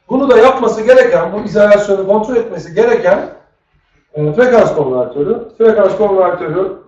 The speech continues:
primer enerji geldiği anda çıkışını gözetlemeye başlar.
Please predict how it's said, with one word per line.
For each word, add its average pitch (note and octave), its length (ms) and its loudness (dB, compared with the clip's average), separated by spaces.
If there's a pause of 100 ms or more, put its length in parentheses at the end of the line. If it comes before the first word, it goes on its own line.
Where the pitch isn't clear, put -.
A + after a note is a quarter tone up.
primer G#3 300 -2
enerji E3+ 440 -6
geldiği D#3+ 440 -2
anda - 380 -4 (200)
çıkışını E3 720 -8
gözetlemeye F#3 580 -4
başlar. G3+ 420 -2